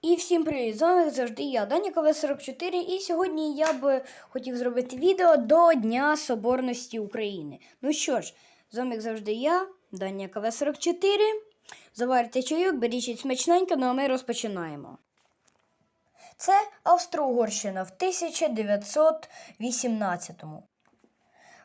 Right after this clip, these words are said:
Вона тоді розпалася на дуже багато країн, ну, але ми нашу увагу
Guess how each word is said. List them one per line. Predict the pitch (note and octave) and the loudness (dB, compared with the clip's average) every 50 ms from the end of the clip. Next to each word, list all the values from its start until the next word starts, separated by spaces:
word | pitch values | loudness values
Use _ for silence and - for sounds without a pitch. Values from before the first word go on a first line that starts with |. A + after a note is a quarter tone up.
| _ _ | _ _
Вона | F#4 G#4+ A#4+ A#4+ B4 A#4 G#4+ - | -4 -4 -2 0 0 0 0 -2
тоді | F4+ E4+ C#4 D#4 D#4 D#4 | -4 -6 -6 -6 -4 -2
розпалася | D#4 D#4 D#4 - - E4 D4 C#4 C#4 - C#4+ C#4+ | -2 -4 -4 -2 -2 -2 -2 0 -2 -4 -6 -6
на | D4 D4+ | -6 -8
дуже | D4 C4 C#4+ B3+ A#3 C4+ | -8 -8 -6 -6 -6 -2
багато | A#3+ C4 C#4+ D4+ D4+ D#4 E4+ E4+ | 0 2 2 2 2 0 -4 -4
країн, | F4+ G4 G4 G4 G4+ G#4+ G#4+ A4 G#4+ - - - - _ _ | -2 0 2 2 2 2 0 -4 -10 -16 -20 -20 -20 _ _
ну, | C4+ D#4+ G#4 | -8 -6 2
але | G#4 F4+ C4 - C4 D4+ D#4+ D#4+ | 4 4 4 6 4 4 4 4
ми | D4 C#4 C4+ C4 B3+ B3+ A#3+ A#3 A3+ - | 2 0 -4 -4 -4 -6 -6 -8 -10 -10
нашу | G#3+ A3+ A3+ A3+ A3 A3+ - G#3 | -6 -4 -4 -4 -4 -6 -10 -10
увагу | G#3 G#3 G#3+ A#3+ D4+ F4+ F#4 F4+ E4 E4 E4 E4 D#4+ | -10 -10 -2 2 4 6 6 6 4 2 -2 -2 -4